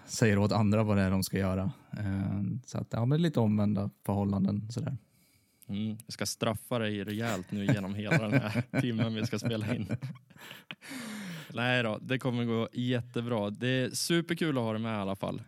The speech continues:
Speaker 2: Men alltså, som jag sa i mitt intro, där kommer jättemycket snö. Kan vi bara ta en minut och prata om det?
Speaker 1: Ja, äntligen. Eh, måste jag väl ändå säga. Jag har aldrig varit med om en sån här sen säsongstart.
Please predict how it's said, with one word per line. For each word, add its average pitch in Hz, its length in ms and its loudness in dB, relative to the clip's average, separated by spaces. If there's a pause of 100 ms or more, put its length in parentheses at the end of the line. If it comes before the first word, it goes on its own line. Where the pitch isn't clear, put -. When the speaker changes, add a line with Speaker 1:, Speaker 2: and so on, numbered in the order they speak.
(520)
Speaker 2:
Men 127 280 2 (260)
alltså, 110 600 0 (1120)
som 127 200 0
jag 117 100 0
sa 120 140 -2
i - 20 0
mitt 110 160 -2
intro, 139 320 -4
där 110 140 -4
kommer 113 200 0
jättemycket 104 600 -2
snö. 147 260 -4 (300)
Kan 117 160 -2
vi 117 80 0
bara 104 180 0
ta 135 260 0
en 101 120 2
minut 101 320 -2
och 92 60 -8
prata 95 280 -2
om 95 100 -2
det? 120 140 -2 (380)
Speaker 1:
Ja, 98 340 4 (340)
äntligen. 98 560 2 (380)
Eh, 101 200 4
måste 113 320 2
jag 113 60 4
väl 110 100 2
ändå 104 160 4
säga. 107 240 6
Jag 104 60 6
har 117 160 4
aldrig 107 200 4
varit 98 160 4
med 117 180 6
om 101 60 4
en 92 80 2
sån 92 80 -2
här 90 60 -2
sen 92 340 -2
säsongstart. 98 840 -2